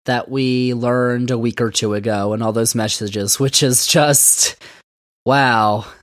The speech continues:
And I had my reaction on Xander's Weekend Facts, and that's all, that's all that. But we now also have some new information in this case.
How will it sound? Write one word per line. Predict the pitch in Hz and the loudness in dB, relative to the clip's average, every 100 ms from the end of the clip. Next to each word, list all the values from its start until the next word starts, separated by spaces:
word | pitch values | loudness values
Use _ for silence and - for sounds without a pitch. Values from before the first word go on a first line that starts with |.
| _ | _
And | 131 | -2
I | 123 | 0
had | 127 | 0
my | 127 123 | 2 2
reaction | 120 123 120 - 127 | 2 2 0 0 -2
on | 117 | -2
Xander's | 127 117 113 | -2 -2 -2
Weekend | 120 113 107 | -2 -2 -4
Facts, | 117 101 - | -2 -4 -4
and | 110 | -4
that's | 110 - | -4 -4
all, | 117 107 107 - _ _ _ - | -2 -2 -2 -6 _ _ _ -2
that's | 156 - 196 | -2 2 4
all | 175 170 160 156 120 _ | 6 6 4 2 -6 _
that. | 131 117 104 - | 0 0 -2 -4
But | - 190 170 - | 2 2 2 0
we | 190 190 185 - | 2 2 -2 -4
now | 180 196 202 | 0 2 2
also | 196 202 208 214 | 4 2 4 2
have | 185 185 165 | 2 2 0
some | - 180 165 160 _ _ _ - | 2 2 0 -4 _ _ _ -2
new | 175 180 | 2 2
information | 143 143 131 120 - 110 95 101 - _ _ - | 2 0 0 0 -2 -4 -8 -12 -18 _ _ -4
in | 131 120 | -2 0
this | 113 104 | 0 -2
case. | - 117 98 104 | -2 -4 -2 -2